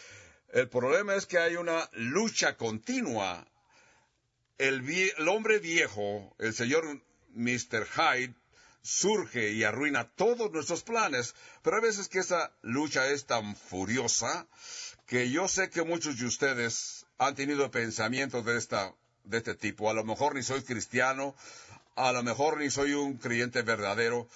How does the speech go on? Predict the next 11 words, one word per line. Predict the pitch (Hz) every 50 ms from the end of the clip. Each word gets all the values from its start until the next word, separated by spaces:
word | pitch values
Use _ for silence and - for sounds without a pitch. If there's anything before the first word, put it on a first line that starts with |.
| - - - -
De | 104 107 113
veras | 135 165 170 165 147 - 127
estoy | 117 107 - - - 160 165 143
luchando | 113 98 95 85 - - - 165 165 165 165 147 160 160 156 127
con | - 113 104 101 107
estas | 117 117 117 - - 107 101 92
dos | - 113 113 107 98
personalidades | _ - 98 92 - 95 90 90 95 110 135 151 156 147 139 120
en | 104 95 95 95
mi | 90 87
vida, | 87 104 107 104 95 90 85 82